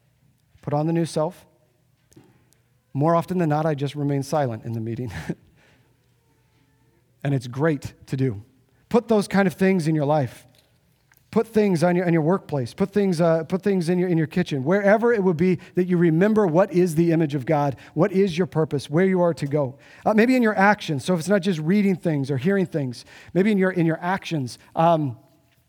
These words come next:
this idea of renewal. Uh, one for me that I've been trying out. I don't know if it's gonna, if it's gonna stick, uh, is, is, uh, going to the recycling bin. If I'm thinking I'm a recycled creation, at that point, just walking. It's just a little bit, you know, every day,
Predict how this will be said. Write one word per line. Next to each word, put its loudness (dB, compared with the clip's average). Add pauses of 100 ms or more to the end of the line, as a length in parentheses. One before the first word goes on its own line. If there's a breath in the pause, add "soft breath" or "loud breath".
(120)
this -4
idea 2
of -2
renewal. 0 (180 soft breath)
Uh, 0
one 2
for -8
me 2
that 2
I've 2
been -2
trying -2
out. 0
I 0
don't -2
know -2
if -6
it's -10
gonna, -2
if -6
it's -6
gonna 0
stick, -4 (320 loud breath)
uh, -2 (120)
is, 2
is, 2
uh, 4
going 4
to 2
the 0
recycling -2
bin. -8 (560)
If -2
I'm 2
thinking 0
I'm 2
a 2
recycled -2
creation, -4
at -10
that 0
point, -2
just -6
walking. -2 (200 soft breath)
It's -8
just -8
a -2
little 0
bit, -2 (480)
you -2
know, 0
every 2
day, 2